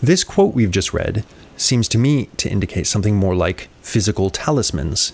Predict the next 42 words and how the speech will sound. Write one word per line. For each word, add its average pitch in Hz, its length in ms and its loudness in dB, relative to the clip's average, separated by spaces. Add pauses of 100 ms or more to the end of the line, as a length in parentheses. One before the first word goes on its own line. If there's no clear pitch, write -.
exploiting 104 580 -2
the 95 80 2
occult 87 260 -2
properties 85 560 -4 (240)
and 98 120 0
sympathies 87 420 -2
of 87 100 -2
certain - 220 -4
materials. 90 600 -2 (680)
Basically 107 300 2
what 87 180 0
would 90 140 -2
later 87 200 0
be, 90 120 -2 (140)
come 98 180 0
to 87 80 -6
be 90 100 -2
called 85 460 -4
natural 85 340 -2
magic, 90 360 0
and 123 140 0
the 127 60 0
same 127 220 2
thing 104 140 0
in 95 100 2
the 87 80 0
earlier 90 420 0 (100)
quote - 260 -4
from 92 140 -4
Psellus, 123 380 2
where 101 100 0
he 98 80 -4
talked 98 220 -2
about 95 160 -2
animating 90 380 0
statues 90 460 -2
using 90 260 -2
symbola, 117 380 4
which 85 200 -4
were 90 200 -2
herbs 90 340 0
and 80 200 -2